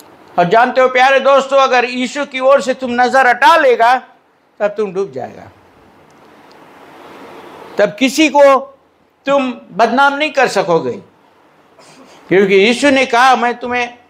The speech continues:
तुम मेरी ओर ताकते रहोगे तो तुम कभी भी डूबोगे नहीं।"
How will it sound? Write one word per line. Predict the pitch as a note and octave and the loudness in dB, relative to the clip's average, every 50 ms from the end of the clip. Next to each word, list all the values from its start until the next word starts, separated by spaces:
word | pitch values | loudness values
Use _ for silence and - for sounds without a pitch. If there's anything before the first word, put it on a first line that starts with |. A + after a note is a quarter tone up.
| _ _ _ _ _ _ _ _ _ _ _ _ _ _ _ _ _ _ _ _ - - - - - - - - - - - - - - - - - - - | _ _ _ _ _ _ _ _ _ _ _ _ _ _ _ _ _ _ _ _ -20 -20 -20 -20 -20 -20 -20 -20 -20 -20 -20 -20 -20 -20 -20 -20 -20 -4 -2
तुम | A#3 A3 | 0 2
मेरी | A3 B3 C4+ D4 C#4+ C#4 | 2 2 2 2 2 2
ओर | C#4 C#4 C4+ C4 | 2 2 2 2
ताकते | C4 - B3+ B3+ B3+ B3+ - C4 C4 | 2 2 2 2 2 0 -2 0 2
रहोगे | B3 B3 C4 C4 B3+ B3+ B3+ B3+ B3 B3 - - - _ _ _ _ _ _ | 2 4 4 2 2 2 2 0 0 -2 -6 -16 -20 _ _ _ _ _ _
तो | G#3+ | -6
तुम | G#3+ G#3+ A3+ A3 | -4 -4 -6 -8
कभी | A3 - - C4+ C#4 C#4 C4+ B3+ | -8 -6 -4 -4 -4 -4 -4 -4
भी | A#3+ A3+ A3 G#3+ G3 - - - - - - - - - - - - _ _ _ _ _ _ _ - _ - - - - - - - - - - | -4 -4 -4 -4 -6 -8 -14 -20 -20 -20 -20 -20 -20 -20 -20 -20 -20 _ _ _ _ _ _ _ -20 _ -20 -20 -20 -20 -20 -20 -20 -20 -16 -6
डूबोगे | C3 D3+ F3 F3+ A3+ A#3+ A#3 A#3+ A#3 A3+ | -2 0 0 2 2 2 2 2 0 -2
नहीं।" | G#3+ G3 E3+ | -2 -4 -6